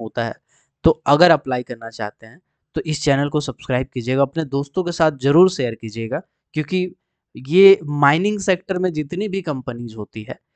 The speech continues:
उससे रिलेटेड वीडियो मैं बनाता रहता हूँ, चाहे कंपनी छोटी हो, बड़ी हो, प्राइवेट हो, पीपीपी मोड पे हो, कोई भी कंपनी हो,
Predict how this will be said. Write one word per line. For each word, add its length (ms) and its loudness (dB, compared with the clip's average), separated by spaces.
उससे 300 2
रिलेटेड 400 0
वीडियो 240 -2
मैं 120 -2
बनाता 380 -2
रहता 240 -2
हूँ, 120 -6
चाहे 220 -4
कंपनी 380 -6
छोटी 360 -6
हो, 180 -4
बड़ी 240 -4
हो, 120 -4
प्राइवेट 500 -4
हो, 60 -8
पीपीपी 420 -10
मोड 240 -6
पे 120 -4
हो, 80 -2
कोई 220 -2
भी 100 -4
कंपनी 380 -6
हो, 200 -10